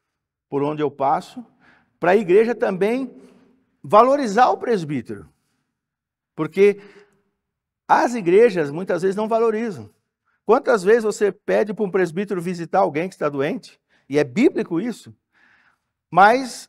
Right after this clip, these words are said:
as pessoas reclamam, "O pastor não veio me visitar." Um pastor foi,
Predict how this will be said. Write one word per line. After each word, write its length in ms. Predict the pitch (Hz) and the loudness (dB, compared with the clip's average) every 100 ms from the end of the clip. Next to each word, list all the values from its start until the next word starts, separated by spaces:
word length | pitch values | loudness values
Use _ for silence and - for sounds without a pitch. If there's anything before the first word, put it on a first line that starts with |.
| - | -8
as 160 | 208 | -6
pessoas 300 | 240 233 247 | -4 -4 -2
reclamam, 400 | 247 247 226 214 | -4 0 0 2
"O 60 | 208 | 4
pastor 520 | 208 202 - 226 240 | 4 2 0 2 2
não 140 | 240 | 2
veio 200 | 208 208 | 2 2
me 100 | 214 | 2
visitar." 760 | 208 214 220 214 170 175 - _ _ _ _ _ _ _ _ _ _ | -4 -6 -6 -2 -2 -2 -12 _ _ _ _ _ _ _ _ _ _
Um 160 | 190 233 | -2 -2
pastor 520 | 240 220 - 220 226 | 0 -2 -2 -2 -2
foi, 460 | 226 214 202 220 | 0 2 2 0